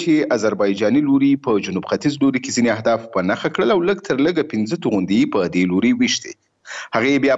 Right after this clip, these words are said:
پر خپله فیسبوک پاڼه تر دې مخکې هم له اوربند څخه د یو بل سرغړاوي خبر ورکړی چې د دې په وینا، په ځایي وخت د اتو بجو او پنځه څلوېښت دقیقو په شاوخوا کې د آذري ځواکونو لخوا ځینې ارمني اهداف په نښه شوي.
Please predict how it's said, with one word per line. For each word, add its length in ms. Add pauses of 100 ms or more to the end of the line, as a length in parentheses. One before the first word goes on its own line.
پر 140
خپله 440
فیسبوک 420
پاڼه 280
تر 100
دې 220
مخکې 260
هم 160
له 160
اوربند 340
څخه 380
د 160
یو 140 (100)
بل 220
سرغړاوي 560
خبر 260
ورکړی 380
چې 120
د 100
دې 140
په 140
وینا، 240
په 140
ځایي 240
وخت 180 (500)
د 200
اتو 200 (140)
بجو 240
او 160
پنځه 220 (100)
څلوېښت 380
دقیقو 340 (160)
په 480
شاوخوا 440 (120)
کې 300
د 200 (120)
آذري 280
ځواکونو 400
لخوا 220
ځینې 480
ارمني 400
اهداف 340 (140)
په 120
نښه 220
شوي. 160